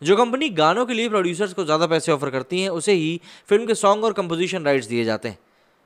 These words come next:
गानों के जितने ज़्यादा व्यूज आते हैं म्यूजिक कंपनी को उतना ही ज़्यादा फ़ायदा होता है। वहीं रीमेक राइट्स की बात करें तो इसका मतलब ये होता है कि आमतौर पर जो साउथ इंडस्ट्री की फिल्में के, अ,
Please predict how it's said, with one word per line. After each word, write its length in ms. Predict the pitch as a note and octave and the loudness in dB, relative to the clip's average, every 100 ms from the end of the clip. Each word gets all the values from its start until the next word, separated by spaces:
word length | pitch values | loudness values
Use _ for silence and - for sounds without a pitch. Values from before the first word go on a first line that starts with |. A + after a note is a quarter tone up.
| _ | _
गानों 300 | A#2 D3+ G3+ | 0 2 2
के 60 | G#3+ | 0
जितने 240 | F#3 G3+ | -2 -2
ज़्यादा 220 | G3 G3 F3+ | 0 2 0
व्यूज 280 | E3 G#3 | 0 2
आते 220 | G#3 G3+ G#3 | 2 2 -2
हैं 120 | G#3+ | -4
म्यूजिक 260 | F#3+ F3 | -4 -4
कंपनी 280 | E3+ D#3+ F#3 | -6 -6 -4
को 100 | E3+ | -2
उतना 180 | D3+ D3 | 0 0
ही 100 | C3+ | 0
ज़्यादा 180 | A#2+ A#2+ | -2 0
फ़ायदा 280 | C#3+ C#3+ C3+ | 2 2 2
होता 240 | A2 - | -2 -10
है। 60 | _ _ _ _ _ | _ _ _ _ _
वहीं 140 | B2 C3+ | -2 0
रीमेक 300 | D3+ G#3 G#3+ | 2 2 4
राइट्स 240 | G#3+ G3 | 2 0
की 100 | A3 | 2
बात 220 | F#3 F#3 | 2 2
करें 260 | E3+ D#3+ G3 | 0 -2 -2
तो 80 | F#3+ | -4
इसका 180 | - | -2
मतलब 300 | E3 D3 F#3 | -4 0 0
ये 100 | E3 | 2
होता 280 | F#3+ C#3+ C#3 | 0 0 0
है 140 | C#3 F3 | 0 0
कि 80 | |
आमतौर 400 | E3+ C#3+ C#3 F#3+ | 0 0 2 0
पर 200 | F3 E3+ | 2 0
जो 140 | D#3+ D3+ | -2 0
साउथ 280 | D#3+ E3 D#3+ | 2 2 0
इंडस्ट्री 380 | C#3+ C#3 G#3 | -4 -4 -4
की 80 | E3+ | -4
फिल्में 320 | C#3+ C#3+ E3 E3 | -2 -2 -4 -2
के, 220 | C#3+ | 2
अ, 40 | D3+ | 0